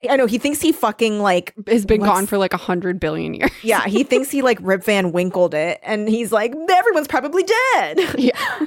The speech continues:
Speaker 1: But then he gets home, and his dad sees him coming up. So his dad's running down the stairs, hugs him, and he sees that his dad has red eyes, and he's unshaven, and, like, he's been up all fucking night worried about his son. Because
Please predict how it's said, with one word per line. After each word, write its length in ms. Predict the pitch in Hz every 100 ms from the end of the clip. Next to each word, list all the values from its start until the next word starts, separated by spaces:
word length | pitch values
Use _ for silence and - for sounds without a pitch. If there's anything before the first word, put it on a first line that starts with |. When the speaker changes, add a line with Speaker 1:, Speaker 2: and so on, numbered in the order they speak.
| -
Speaker 1:
But 340 | 320 - 311 277
then 120 | 285
he 100 | 277
gets 260 | 247 226 -
home, 280 | 214 202
and 80 | 208
his 120 | 196 180
dad 360 | 196 180 190
sees 420 | - - 214 226
him 160 | 254 226
coming 320 | 226 202 190
up. 160 | 185 -
So 120 | 208
his 180 | 208 196
dad's 260 | 226 226
running 540 | 202 190 233 226 240 247
down 180 | 240 226
the 80 |
stairs, 560 | 220 - 196 185 185 190 _ _ _
hugs 360 | - 233 220 233
him, 140 | 208
and 80 | 220
he 100 | 240
sees 220 | 247 247
that 80 | 247
his 160 | 277
dad 220 | 254 262 254
has 200 | 262 233
red 280 | 233 233 -
eyes, 380 | 226 226 226 233
and 140 | 226
he's 140 | 226 -
unshaven, 720 | 226 233 - 226 214 226 220
and, 180 | 190 214
like, 180 | 208 190
he's 200 | 233 220
been 140 | 226
up 220 | - 226 -
all 220 | 240 233
fucking 420 | 233 262 262 262
night 280 | 214 202 -
worried 340 | 185 208 208 233
about 180 | 240
his 100 | 254
son. 440 | - - 190 185 196 - _ _ -
Because 320 | 339 403